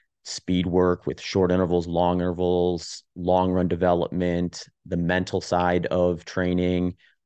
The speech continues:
all sorts of different stuff. So check those out in the show notes if you're interested in refining your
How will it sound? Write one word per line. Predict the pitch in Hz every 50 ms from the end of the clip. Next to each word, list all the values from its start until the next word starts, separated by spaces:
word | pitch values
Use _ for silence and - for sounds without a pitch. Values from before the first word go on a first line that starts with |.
| _ _
all | - 120 123 123
sorts | 120 - 120 113 - -
of | 90
different | 82 82 - - 82
stuff. | - - - - -
So | - - - 110 104 98 98 95 95 95 - - - _ _ -
check | - - 113 107 104 107
those | 113 110 104 98
out | 101 98 95 -
in | - 95
the | 87
show | - - - 92 92
notes | 95 101 98 - -
if | 92 -
you're | - - -
interested | 87 92 90 - 90 - - - 90 90 87
in | - - 87 87 87 85
refining | 82 82 82 - - - 92 87 90 90 90 92 90 92 90 - - -
your | 90 90 85 85 82 85 82 82 82